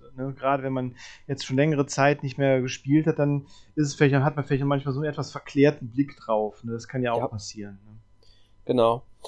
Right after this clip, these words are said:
Speaker 2: Ich denke, damit haben wir auch schon unsere Frage beantwortet, ob's denn genauso gut ist wie früher. Äh, die können wir ganz klar mit einem Ja beantworten.
Speaker 1: Auf jeden
Speaker 2: Ich würd
Speaker 1: Fall.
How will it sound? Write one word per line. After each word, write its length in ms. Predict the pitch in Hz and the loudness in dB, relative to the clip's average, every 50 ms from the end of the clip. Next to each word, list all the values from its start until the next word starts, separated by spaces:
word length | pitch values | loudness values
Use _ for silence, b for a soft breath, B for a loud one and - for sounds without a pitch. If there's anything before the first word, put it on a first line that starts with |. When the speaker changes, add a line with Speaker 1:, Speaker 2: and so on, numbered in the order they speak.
| B B | B B
Speaker 2:
Ich 140 | B 131 - - | B 2 8 8
denke, 160 | 202 214 - | 8 10 10
damit 180 | 330 214 196 | 8 8 8
haben 80 | 202 196 | 6 4
wir 100 | 202 190 | 4 2
auch 60 | - | 2
schon 160 | - 185 185 | 2 -2 -4
unsere 200 | 160 170 - 156 | -4 -4 -6 -6
Frage 380 | - - 139 151 196 220 226 190 | -4 0 2 4 4 6 4 4
beantwortet, 560 | 151 147 - 113 139 135 - 135 139 165 - | 2 4 2 2 2 2 4 6 8 8 8
ob's 140 | 151 - - | 6 2 2
denn 100 | 170 165 | 2 4
genauso 300 | 165 147 143 165 170 170 | 6 6 6 6 6 4
gut 160 | 165 165 156 - | 2 2 2 0
ist 140 | 170 - | 0 0
wie 80 | - 143 | -2 -2
früher. 540 | - - - 180 226 214 170 156 170 190 - b b b b b b - | -2 -2 -2 2 6 8 10 10 8 8 2 b b b b b b 2
Äh, 220 | - 160 160 160 | 6 8 8 8
die 80 | 156 156 | 8 6
können 160 | - 175 170 | 2 4 6
wir 80 | 180 170 | 6 8
ganz 220 | 170 156 156 - - | 8 8 6 6 6
klar 120 | - 143 | 4 4
mit 80 | 123 110 | 6 6
einem 80 | 135 127 | 4 8
Ja 260 | 131 123 127 190 208 | 10 10 10 10 10
beantworten. 460 | 165 120 90 104 120 - - 135 131 | 8 8 8 8 6 4 4 6 8
Speaker 1:
Auf 80 | 139 143 | 8 8
jeden 140 | 147 151 | 8 8
Speaker 2:
Ich 120 | 139 - - | 6 4 6
würd 80 | 135 | 6
Speaker 1:
Fall. 220 | 127 117 110 104 | 6 6 4 0